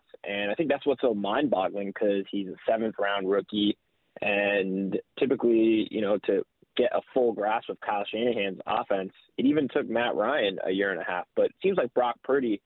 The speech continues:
just understands where to go with the ball, and I think Shanahan does a good, good job of breaking opponents' defensive rules and finding holes in the defense and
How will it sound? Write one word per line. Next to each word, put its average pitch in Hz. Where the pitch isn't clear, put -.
just 131
understands 151
where 123
to 120
go 117
with 113
the 101
ball, 104
and 95
I 98
think 123
Shanahan 123
does 110
a 107
good, 101
good 120
job 110
of 101
breaking 110
opponents' 104
defensive 123
rules 113
and 101
finding 113
holes 110
in 107
the 95
defense 120
and 98